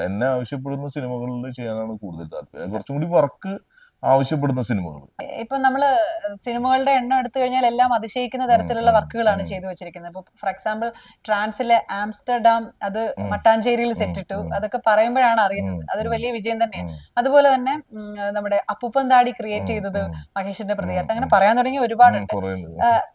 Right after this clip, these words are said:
Speaker 2: ഇനി എനിക്ക് തോന്നുന്നു സിനിമ കണ്ടപ്പോഴൊന്നും ചിന്തിക്കാത്ത ഒരു കാര്യം,
Speaker 1: ഉം.
Speaker 2: ഇതിനു വേണ്ടി ഒരു പക്ഷേ അന്വേഷിച്ചപ്പോ മനസ്സിലാക്കിയ ഒരു കാര്യം,
Speaker 1: ഉം, ഉം.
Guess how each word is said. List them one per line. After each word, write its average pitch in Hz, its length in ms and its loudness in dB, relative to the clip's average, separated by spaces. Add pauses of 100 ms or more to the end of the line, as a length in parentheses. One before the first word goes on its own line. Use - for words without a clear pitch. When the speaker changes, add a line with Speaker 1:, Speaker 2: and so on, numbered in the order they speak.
Speaker 2:
ഇനി 277 520 0 (120)
എനിക്ക് 240 280 -4
തോന്നുന്നു 277 460 2 (160)
സിനിമ 277 380 2
കണ്ടപ്പോഴൊന്നും 277 760 0 (100)
ചിന്തിക്കാത്ത 277 680 2 (120)
ഒരു 226 160 -4
കാര്യം, 170 480 -2
Speaker 1:
ഉം. 170 360 -10
Speaker 2:
ഇതിനു 262 200 0
വേണ്ടി 262 280 4
ഒരു 262 100 0
പക്ഷേ 240 280 0
അന്വേഷിച്ചപ്പോ 240 600 0
മനസ്സിലാക്കിയ 247 580 0
ഒരു 196 80 -4
കാര്യം, 165 380 -4
Speaker 1:
ഉം, 156 100 -12
ഉം. 156 100 -12